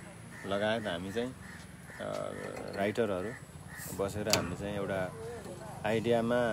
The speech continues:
आइडियालाई लिएर अगाडि बढिरहेछौँ, होइन। अब विभिन्न, अब लेजेन्ड कलाकारदेखि युवा स्टारहरूले त्यसलाई चाहिँ एकदमै चाहिँ पोजिटिभ वेमा साथ सपोर्ट दिने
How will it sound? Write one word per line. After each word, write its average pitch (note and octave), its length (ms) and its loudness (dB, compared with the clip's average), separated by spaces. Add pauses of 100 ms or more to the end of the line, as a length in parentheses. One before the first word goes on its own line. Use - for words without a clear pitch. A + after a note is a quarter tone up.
(520)
आइडियालाई A2+ 560 2
लिएर G#2+ 640 0
अगाडि G#2+ 240 0
बढिरहेछौँ, G#2 720 0 (340)
होइन। A2+ 260 0 (640)
अब B2+ 140 6 (640)
विभिन्न, C#3 340 6
अब C3 640 8
लेजेन्ड B2 540 4 (720)
कलाकारदेखि A2+ 720 4
युवा A2+ 260 4
स्टारहरूले G2+ 680 0 (640)
त्यसलाई A2 340 0
चाहिँ A#2 240 2
एकदमै A2 580 0
चाहिँ A2 240 0
पोजिटिभ A2 440 2
वेमा G#2+ 500 2
साथ - 520 0
सपोर्ट - 580 0 (560)
दिने G#2+ 340 2